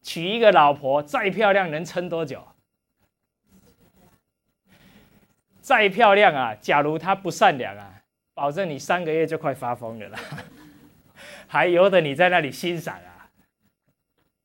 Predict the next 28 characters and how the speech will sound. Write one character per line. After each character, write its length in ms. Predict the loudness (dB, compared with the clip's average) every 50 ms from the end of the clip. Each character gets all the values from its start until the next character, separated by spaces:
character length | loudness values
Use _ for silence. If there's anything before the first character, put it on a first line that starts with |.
| _ _ _ _ _ _ _ _ _ _ _ _ _ _ _ _ _ _ _ _ _ _ _ _
所 160 | _ -8 -8
以 60 | -8
人 280 | -6 -8 -8 -10 -8 -10
啊， 140 | -10 -12 -12
真 260 | -10 -8 -8 -8 -8
正 200 | -10 -12 -10 -10
要 160 | -10 -10 -10
知 160 | -12 -16 -14
道 180 | -12 -10 -10 -10
啊， 140 | -12 -16 _
真 280 | _ -10 -10 -10 -10 -10
正 180 | -12 -12 -10 -10
的 100 | -10 -10
美 300 | -12 -14 -16 -18 -20 -20
在 180 | _ -20 -20 -20
哪。 120 | -20 _ _ _ _ _ _ _ _ _ _ _ _ _ _ _ _ _ _ _ _ _ _ _ _ _ _ _ _ _ _ _ _ _ _ _ _ _ _ _ _ _ _ _ _ _ _ _
你 120 | _ -14
连 220 | -8 -8 -8 -8 -6
这 140 | -4 -4 -2
一 100 | -2 -4
点 180 | -6 -8 -8
都 80 | -8 -10
不 160 | -10 -10 -10
会 80 | -12 -12
欣 260 | -12 -14 -16 -16 -16
赏， 220 | -18 -20 -20 -20 _ _
就 140 | _ -18 -14
会 240 | -12 -12 -14 -14